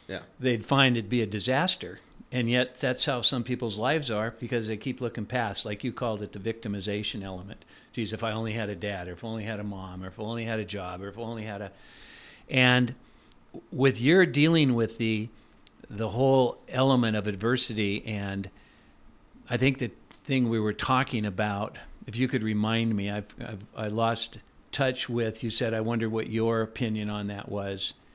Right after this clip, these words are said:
Speaker 1: Yeah, just about the, like, the daily choices and the broader intention of saying, "I'm going to choose to find the opportunity in this adversarial situation. I'm going to choose to be happy today.
Speaker 2: Correct.
Speaker 1: I'm going to
Speaker 2: Yeah.
Speaker 1: choose to, to bring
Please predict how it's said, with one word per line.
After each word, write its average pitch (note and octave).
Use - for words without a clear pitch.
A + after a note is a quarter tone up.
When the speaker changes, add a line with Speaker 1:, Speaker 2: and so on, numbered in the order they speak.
Speaker 1:
Yeah, D3
just G#2+
about G2
the, F2+
like, F#2
the F#2+
daily G2
choices F#2
and F2+
the F2
broader F#2
intention F2
of E2
saying, E2+
"I'm F#2+
going F#2
to F2+
choose G2+
to F2
find F2
the E2+
opportunity E2+
in E2
this D#2+
adversarial E2+
situation. E2
I'm F#2+
going F#2
to F#2
choose G#2
to F#2
be F2+
happy F2
today. D#2
Speaker 2:
Correct. G#2
Speaker 1:
I'm F#2
going F2+
to F2+
Speaker 2:
Yeah. F2+
Speaker 1:
choose G2
to, F2
to F#2
bring F#2